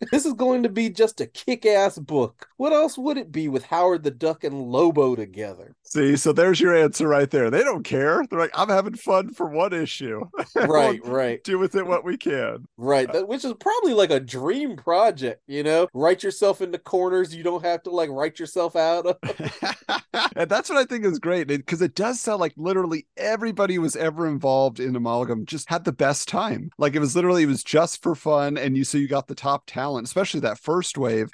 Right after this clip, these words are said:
Speaker 2: and the second wave not, is not bad either. But, for example, here, uh, about her excitement X-Patrol book, writer Barbara Kiesel declares, quote, "They're gonna show off their powers, kick butts, and take names."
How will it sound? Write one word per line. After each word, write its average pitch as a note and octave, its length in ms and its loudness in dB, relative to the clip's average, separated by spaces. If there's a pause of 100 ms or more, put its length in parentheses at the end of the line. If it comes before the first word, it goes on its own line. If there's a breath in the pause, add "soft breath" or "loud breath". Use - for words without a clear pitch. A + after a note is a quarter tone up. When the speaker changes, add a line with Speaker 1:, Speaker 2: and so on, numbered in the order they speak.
Speaker 2:
and D3 100 -2
the C#3+ 60 -2
second F3+ 320 0
wave B2+ 220 0
not, A#2 240 -2
is D3+ 180 -8
not B2+ 200 -2
bad A#2 240 0
either. A2+ 300 0
But, A#2+ 300 0
for D3 100 0
example, D3+ 380 0
here, F#3 380 -2
uh, C#3+ 300 2
about C#3 320 -2
her E3+ 280 0
excitement D#3+ 420 -4 (360)
X-Patrol E3+ 760 0
book, B2+ 300 0
writer D3 280 0
Barbara D#3 340 0
Kiesel D#3 460 -4
declares, C3+ 420 0
quote, C#3 280 2
"They're C#4 140 2
gonna E3 140 -2
show A3 240 0
off G3+ 140 4
their D#3 140 2
powers, B3 540 -2
kick - 260 -6 (100)
butts, C#4 380 2
and A2+ 160 -6
take C4+ 380 2
names." C3 720 -2